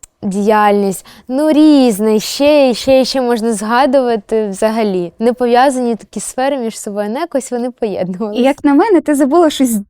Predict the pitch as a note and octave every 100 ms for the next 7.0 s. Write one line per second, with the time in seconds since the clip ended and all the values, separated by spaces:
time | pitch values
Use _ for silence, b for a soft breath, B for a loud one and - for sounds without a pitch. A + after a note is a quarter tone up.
0 | _ E4+ E4 A#3 G#3+ G#3 G3+ F#3+ G3+ -
1 | G#3+ G#3 G#3+ A#3+ A3+ G#3+ - - A3+ A3
2 | A3 B3 A3 A3+ G#3 D#4+ - C#4+ A3 b
3 | b b G#3 A#3 A3+ A3 A#3 A#3 B3 G#3+
4 | A3+ A3+ - - G#3 G#3 A3+ - _ _
5 | _ F4+ A#4 A4+ F4 C4+ C#4+ C#4 A4+ G4
6 | E4+ B3 A#3 C4 D#4 B3 A3 G#3+ B3